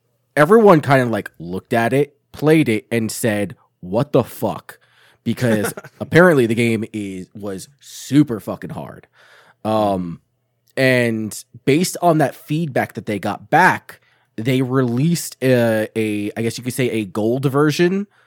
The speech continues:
Speaker 1: for international markets. Uh, and there's actually two of them. There's one for the U S,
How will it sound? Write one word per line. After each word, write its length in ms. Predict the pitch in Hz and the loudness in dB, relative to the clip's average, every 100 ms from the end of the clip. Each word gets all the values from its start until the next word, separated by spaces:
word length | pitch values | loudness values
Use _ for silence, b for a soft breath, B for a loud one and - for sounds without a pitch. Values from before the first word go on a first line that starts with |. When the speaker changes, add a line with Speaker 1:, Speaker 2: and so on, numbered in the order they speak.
| _ | _
Speaker 1:
for 500 | - - 131 123 120 | -8 0 2 4 2
international 560 | 139 131 120 113 - 110 | 0 0 0 -2 -4 -6
markets. 640 | 98 98 95 - - - - _ | -4 -6 -6 -12 -14 -16 -20 _
Uh, 180 | 101 101 | -6 -6
and 120 | 113 | -4
there's 140 | 117 117 | -2 0
actually 380 | 175 - 131 101 | 0 0 -4 -6
two 300 | - 220 139 | -6 -4 -4
of 100 | 78 | -6
them. 260 | 71 58 - _ _ _ _ _ _ - | -14 -16 -20 _ _ _ _ _ _ -6
There's 280 | 135 123 117 | -2 -2 0
one 180 | 160 | 0
for 140 | 208 185 | 0 -2
the 100 | 147 | -2
U 320 | 135 156 113 | 0 0 0
S, 340 | 123 202 - | 0 -2 -8